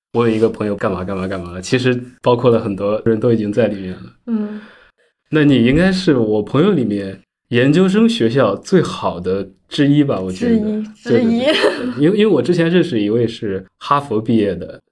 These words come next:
Speaker 1: 他可能是我知道的唯一的一个，一个哈佛的，但是他是非常小众的专业，所以就不是很好找工作，就回国了。那你是加州大学啊，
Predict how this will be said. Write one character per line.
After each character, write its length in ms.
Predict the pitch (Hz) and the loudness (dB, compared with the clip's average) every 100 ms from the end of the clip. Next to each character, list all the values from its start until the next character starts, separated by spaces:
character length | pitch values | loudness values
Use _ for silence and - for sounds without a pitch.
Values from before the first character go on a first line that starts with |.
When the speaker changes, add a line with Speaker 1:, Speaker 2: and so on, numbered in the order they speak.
| _ _ | _ _
Speaker 1:
他 200 | - 131 | -4 -4
可 160 | 123 117 | -2 -4
能 140 | 95 | -4
是 140 | 101 120 | -4 -2
我 120 | 98 | -2
知 140 | 92 | -2
道 140 | 117 107 | 0 0
的 100 | 98 | 0
唯 160 | 104 | 2
一 120 | 120 156 | 4 4
的 100 | 120 | 2
一 80 | 98 | -2
个， 260 | 95 92 - | -6 -6 -10
一 60 | |
个 100 | 104 | -10
哈 180 | - 98 | -8 -8
佛 220 | 95 98 | -8 -12
的， 100 | 92 - | -18 -12
但 120 | 101 | -10
是 220 | 107 95 | -8 -8
他 160 | 92 107 | -8 -10
是 260 | - 92 92 | -10 -10 -4
非 100 | - | -4
常 260 | 113 113 - | -2 -4 -4
小 340 | - - 92 | -6 0 0
众 200 | 92 135 | 0 0
的 80 | 104 | 0
专 220 | - 104 107 | 0 -2 -2
业， 200 | 92 87 | -4 -6
所 140 | 107 | -6
以 160 | 101 92 | -6 -8
就 260 | - 95 | -10 -10
不 140 | 92 113 | -6 -4
是 80 | 113 | -2
很 120 | 113 | -2
好 100 | 113 | -2
找 160 | 92 | -2
工 160 | 92 110 | -4 -2
作， 100 | 117 | -2
就 140 | 107 | -2
回 160 | 90 104 | -4 -6
国 220 | 101 98 | -4 -4
了。 120 | 120 - _ _ _ _ _ _ - | -6 -10 _ _ _ _ _ _ -4
那 60 | 127 | 0
你 160 | 107 | 0
是 760 | 101 127 120 113 104 104 101 104 - | 0 2 4 4 0 -2 -4 -6 -4
加 180 | - 135 | 0 2
州 140 | 147 | 4
大 140 | 135 113 | 2 0
学 200 | 113 107 | 0 -2
啊， 220 | 101 | -2